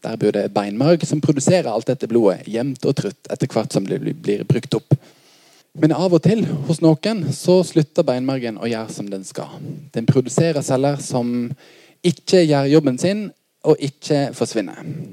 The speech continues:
Konsekvensen er at blodet blir stappfullt av celler som ikke skal være der, og som tar opp plassen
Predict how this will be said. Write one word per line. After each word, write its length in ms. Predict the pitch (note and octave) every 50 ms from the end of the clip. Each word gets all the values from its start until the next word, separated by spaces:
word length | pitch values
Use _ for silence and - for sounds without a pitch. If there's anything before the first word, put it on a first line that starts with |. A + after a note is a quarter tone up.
| - - _ _ _ _ _ _ _ _ _ _ -
Konsekvensen 640 | - C#3 C3+ D3+ C#3 - E3+ F3 C#3+ - D#3+ E3+ F#3+ F3
er 220 | - - D#3 D3
at 120 | C3+ - -
blodet 320 | - D3 C#3+ C#3 B2 A#2 A2
blir 120 | A#2+ A#2 -
stappfullt 580 | - G3+ E3+ - - - F#3 G#3+ G3+ - - -
av 100 | B2 B2
celler 360 | - - A#2+ A2+ B2 C3 B2+ C#3
som 160 | - A2 A2
ikke 240 | A2 - - C#3+ C3+
skal 220 | C#3 - C3+ C3+ D3+
være 260 | C#3+ C#3 A#2+ A#2 D#3
der, 120 | F3+ - - _ _ -
og 100 | - -
som 120 | - D3+ -
tar 220 | - C#3+ C#3 C3+ -
opp 160 | G3 - - C#3 -
plassen 400 | E3 D#3+ - - - A2+ G#2